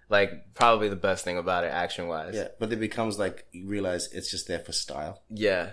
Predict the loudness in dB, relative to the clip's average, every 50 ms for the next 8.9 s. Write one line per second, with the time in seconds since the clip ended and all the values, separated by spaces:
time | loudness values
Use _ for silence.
0 | -12 -18 _ _ _ 0 2 2 2 2 2 2 2 2 0 2 6 6 6 6
1 | 6 4 0 0 -2 -6 -6 -8 -8 _ _ _ _ _ -20 _ _ 0 0 2
2 | 2 0 -2 -4 0 0 2 2 2 2 2 0 0 0 0 0 0 0 0 -2
3 | -4 -2 -2 -4 -4 -4 -6 -4 -2 -4 -2 -2 -4 -4 -2 -2 -2 -2 -2 -4
4 | -4 -4 -6 -6 -6 -8 -8 -8 -8 -10 -12 _ _ _ _ -12 -8 -4 -4 -4
5 | -4 -4 -6 -4 -4 -4 -4 -4 -6 -8 -14 -20 _ _ _ -16 -6 0 2 2
6 | 4 4 2 0 0 -2 -4 -6 -10 -8 -6 -6 -6 -6 -4 0 0 0 2 0
7 | -2 -4 -4 -2 -4 -4 -4 -6 -4 -2 0 0 0 -2 -4 -4 -4 -2 -4 -4
8 | -4 -6 -6 -8 -10 -8 -6 -4 -4 -4 -2 0 2 2 2 0 -2